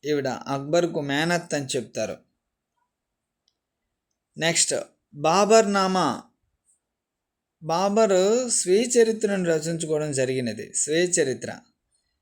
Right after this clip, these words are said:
ఆటోబయోగ్రఫీ అంటారు కదా. బాబర్నామా, బాబర్నామాను రచించినది ఎవరు అంటే బాబర్. మరి బాబర్ సమాధి ఎక్కడ ఉందని చెప్పి, "బాబర్ tomb is located" అని అడుగుతారు.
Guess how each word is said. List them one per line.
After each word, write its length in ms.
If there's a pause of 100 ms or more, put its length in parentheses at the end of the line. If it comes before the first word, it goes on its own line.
(140)
ఆటోబయోగ్రఫీ 760
అంటారు 300
కదా. 160
బాబర్నామా, 1000 (2250)
బాబర్నామాను 680
రచించినది 640
ఎవరు 220
అంటే 240
బాబర్. 460 (1300)
మరి 120
బాబర్ 400
సమాధి 520
ఎక్కడ 280
ఉందని 280
చెప్పి, 360
"బాబర్ 420
tomb 320
is 540
located" 560
అని 160
అడుగుతారు. 540